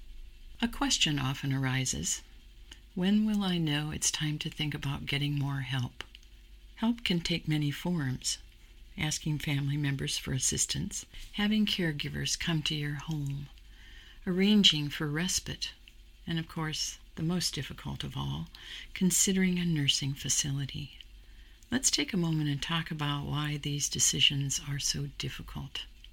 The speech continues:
Asking family for help seems hard because they're busy people and you may not want to complicate their lives. You may feel like they will think you are weak or getting too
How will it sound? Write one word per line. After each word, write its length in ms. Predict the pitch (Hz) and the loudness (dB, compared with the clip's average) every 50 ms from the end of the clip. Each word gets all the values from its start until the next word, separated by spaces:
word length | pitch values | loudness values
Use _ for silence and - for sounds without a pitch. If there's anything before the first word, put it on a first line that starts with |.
| - - - - - - - - - - - - - - - - - - - - - - | -18 -18 -18 -18 -16 -18 -18 -18 -18 -20 -20 -20 -20 -20 -20 -20 -20 -20 -18 -12 -4 -2
Asking 380 | 240 294 - - - 196 170 143 | 0 0 0 2 2 2 2 2
family 400 | - - 160 160 165 160 156 143 | 2 2 4 4 4 2 2 2
for 160 | - - 143 | 0 0 0
help 260 | 135 147 143 - - | 0 0 -2 -2 -2
seems 320 | - - 170 160 151 147 | -2 0 2 2 2 2
hard 460 | - - 147 139 143 147 165 180 190 170 | 0 0 0 0 0 0 0 0 -2 -2
because 340 | 170 165 - 180 170 160 | -4 -4 -2 0 0 0
they're 240 | - - 185 185 180 | 0 2 0 0 0
busy 300 | 175 202 202 190 202 196 | 2 0 0 0 0 -2
people 400 | 190 - - 208 - - - 151 | -2 -2 -2 -2 -2 -4 -4 -6
and 320 | 135 139 147 143 147 156 160 | -4 -4 -4 -4 -4 -2 -2
you 100 | 151 151 | -2 -2
may 200 | 151 151 151 147 | -2 -2 -2 -2
not 200 | 143 139 - - | -2 -4 -4 -4
want 160 | 143 139 143 | -4 -4 -4
to 60 | 135 | -4
complicate 680 | - - 170 151 131 - - 131 - - 143 127 - | -6 -6 -4 -4 -6 -6 -8 -8 -6 -6 -6 -6 -6
their 160 | - - - | -4 -4 -4
lives. 540 | 69 67 64 65 - - - - - - - - - - - - - - - - - - - - - - - - | -4 -4 -4 -4 -6 -8 -8 -8 -8 -8 -8 -8 -8 -8 -8 -8 -8 -10 -12 -12 -14 -14 -16 -16 -18 -16 -6 -2
You 140 | 175 165 | 0 2
may 160 | 156 147 147 143 | 2 2 2 0
feel 340 | - - 175 156 147 143 | 0 -2 0 0 0 0
like 380 | 143 143 139 139 139 - - - - - | 0 0 -2 -2 -4 -6 -8 -10 -8 -4
they 160 | 156 143 143 | -2 -2 0
will 100 | 143 139 | -2 -4
think 380 | 139 - 170 165 151 - - | -2 -2 -2 -2 -2 -2 -2
you 160 | 185 180 175 170 | -4 -4 -2 -2
are 160 | 170 180 185 185 | -4 -4 -4 -2
weak 460 | 208 185 131 - - - - - - - - - - - - - - - - | -2 -4 -4 -6 -8 -10 -10 -10 -10 -14 -16 -16 -16 -16 -16 -16 -14 -8 -4
or 100 | 175 160 | -4 -2
getting 340 | - 151 143 143 147 156 165 | -2 -2 -2 -2 -2 -2 0
too 260 | - - 165 151 | 0 0 0 -2